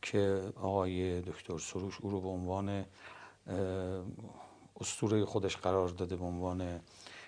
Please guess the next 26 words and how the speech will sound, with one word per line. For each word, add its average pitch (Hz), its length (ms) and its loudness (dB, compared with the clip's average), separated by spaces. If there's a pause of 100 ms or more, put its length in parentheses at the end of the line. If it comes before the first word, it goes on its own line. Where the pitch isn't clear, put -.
(120)
کسی 95 240 -2
که 90 140 -2
ازش 85 520 0 (220)
سرمشق 92 600 -2
می‌گیره 85 440 -2
قرار 90 280 -4
داده 95 420 0 (400)
و 104 60 8
آیا 107 320 8 (320)
حرف‌هایی 113 680 6
که - 180 -4
اصلاً 85 440 -2
زده 87 480 -2 (420)
اینها 98 260 2
مورد 92 340 0
تایید 90 320 -2
هست - 340 -4
یا 107 100 2
نه 120 120 4
و، 120 280 2 (460)
اه، 104 240 2
پرداختید 107 720 2
به 104 400 6 (360)
خود 117 300 4
کتاب 98 380 2
مثنوی 85 580 0